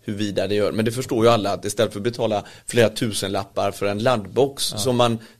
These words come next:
Speaker 1: tycker att det funkar lika bra i... i
Speaker 2: Ja, de ser inte bekymren förrän det börjar brinna.
Speaker 1: Nej,
Speaker 2: Eller
Speaker 1: precis.
Speaker 2: något går sönder.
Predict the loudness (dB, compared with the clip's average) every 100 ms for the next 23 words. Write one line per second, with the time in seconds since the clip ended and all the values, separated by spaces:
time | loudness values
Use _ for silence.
0 | -8 -8 0 0 0 -6 0 2 2 0
1 | -2 4 4 6 4 4 0 -2 0 0
2 | 0 -2 -2 -2 0 -2 -2 -4 -6 -8
3 | -10 -10 -8 -10 -8 -10 -10 -10 -8 -8
4 | -10 -12 -10 -10 -8 -2 0 0 -4 -14
5 | -8 -6 -6 -8 -8 -12 -14 -14 -20 -18
6 | -18